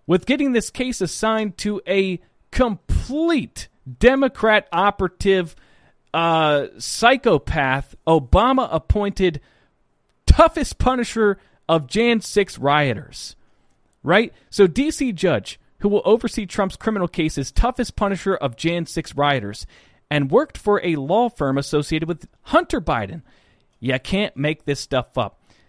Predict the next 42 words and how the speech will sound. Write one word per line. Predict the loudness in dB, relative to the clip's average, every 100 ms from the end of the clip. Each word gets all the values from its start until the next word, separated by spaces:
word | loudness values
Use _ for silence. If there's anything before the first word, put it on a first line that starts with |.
| _ _ 0
And | 2
I've | 2 0
seen | -4 -4 -4 -2 -4 -6 -8 0
already, | 2 2 0 -2 -6 -14 _ _ _ _ _ _
you | _ -6
know, | -2
people | 0 0 0
pointing | 0 0 2 0
this | -2 -2
out, | 0 0 -2 _ _ _ _
and | -2 0
then | 0
the | -2
Brian | -2 -2 0 -2 -6
Krasensteins | -4 -2 0 -2 -6 -6 -6 -4 -4
and | -4
the | -2
Ed | -4 -4
Krasensteins, | -2 -2 0 -4 -6 -4 -4 -2
you | 0
know, | 0 -2 -6 _ _ -4
the, | 0 0 -2
the | -4
Biden | 0 2 2 0 0
paid | 0 0 -6
shills | -6 -2 0 0
on | -4 -4
Twitter, | -4 -2 -2 -4 -10 _ _ _ _ _ _ -8
they | -4 0
bring | 0 0
up | -2
the | -4
fact | -2 -2 0
that, | -2 -2 -4 _ _
well, | 0 2
the | 2
Mar-a-Lago | 0 0 0 0 0 -2 -2 0 -2 -2
case | -6 -8 -6 -4
was | -2
assigned | -2 -2 -4 -2 -6
to | -6
Judge | -4 -4